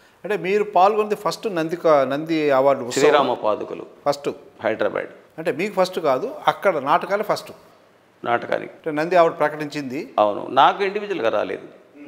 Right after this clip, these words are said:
Speaker 2: నేను పాత్ర అయితే వేశాను, ప్రధాన పాత్ర, దశరథుని పాత్ర వేశాను. చాలా గొప్ప అనుభవం సార్, గూడూరు సావిత్రమ్మ గారితో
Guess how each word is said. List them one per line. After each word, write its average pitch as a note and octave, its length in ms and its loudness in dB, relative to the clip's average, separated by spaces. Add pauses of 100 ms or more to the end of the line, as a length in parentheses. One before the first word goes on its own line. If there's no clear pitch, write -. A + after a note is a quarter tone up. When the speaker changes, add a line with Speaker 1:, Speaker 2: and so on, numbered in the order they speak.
(260)
Speaker 2:
నేను A#2 120 0
పాత్ర C#3 300 2
అయితే A3+ 180 0
వేశాను, C3+ 340 0
ప్రధాన A#2 360 0
పాత్ర, - 360 -6 (720)
దశరథుని B2+ 540 -2
పాత్ర A2+ 280 0
వేశాను. G2 480 -6 (1080)
చాలా A2 180 2
గొప్ప B2+ 300 2
అనుభవం C#3 400 0
సార్, A2+ 220 -4
గూడూరు G#2 340 -8
సావిత్రమ్మ G2+ 580 -6
గారితో - 340 -6